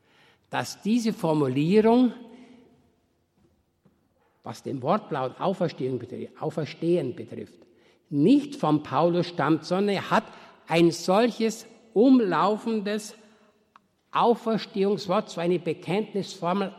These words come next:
einfach benutzt, die war ihm geläufig. Und drum hat er, drum kann man sagen, diese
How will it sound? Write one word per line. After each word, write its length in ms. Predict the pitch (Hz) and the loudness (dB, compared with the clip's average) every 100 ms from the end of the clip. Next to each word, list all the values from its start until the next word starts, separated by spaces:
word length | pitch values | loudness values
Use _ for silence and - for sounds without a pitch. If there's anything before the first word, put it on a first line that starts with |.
| - | -8
einfach 640 | 143 196 - 180 170 - | -4 -4 -2 -2 -2 -4
benutzt, 460 | 160 185 254 - - | -2 0 0 -2 -6
die 120 | 156 | -2
war 160 | 160 196 | 0 0
ihm 140 | 214 | 0
geläufig. 640 | 196 190 180 226 - 156 117 - - - _ _ _ _ _ _ _ _ _ _ _ | 0 0 2 0 0 -4 -6 -12 -20 -20 _ _ _ _ _ _ _ _ _ _ _
Und 300 | 151 165 156 - - - _ _ _ _ _ | 2 2 0 -6 -20 -20 _ _ _ _ _
drum 400 | 165 202 262 247 - - - - - | 4 8 6 4 -4 -20 -20 -18 0
hat 380 | 156 - - 135 | 0 0 -6 -2
er, 220 | 143 160 - - | 0 0 -4 0
drum 240 | 180 233 | 2 2
kann 180 | - 151 | 0 0
man 140 | 147 | 0
sagen, 500 | 127 120 139 170 196 - - - _ _ _ _ | -2 -4 -4 -2 -4 -6 -14 -20 _ _ _ _
diese 640 | 143 160 202 202 208 220 | -4 -2 -2 -2 -2 -2